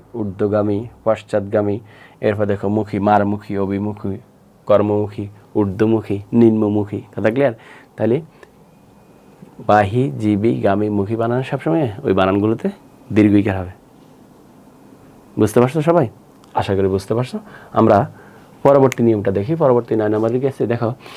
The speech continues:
অনেক সময় আমরা কোথায় দ রস্যকার বসাবো আর কোথায়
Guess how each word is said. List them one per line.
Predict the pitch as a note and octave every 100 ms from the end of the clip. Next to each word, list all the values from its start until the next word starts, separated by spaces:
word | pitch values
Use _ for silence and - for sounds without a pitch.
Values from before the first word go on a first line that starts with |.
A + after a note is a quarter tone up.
| - -
অনেক | A#2+ D3+
সময় | F3+ F3
আমরা | D#3+
কোথায় | D#3+ - E3 B2+ D#3 - - G#2+
দ |
রস্যকার | G#2+ A2 G#2+ - C3+ C3+
বসাবো | C3+ B2+ C#3+ F#3+ A3+ - - - -
আর | A2
কোথায় | B2 A#2 D3+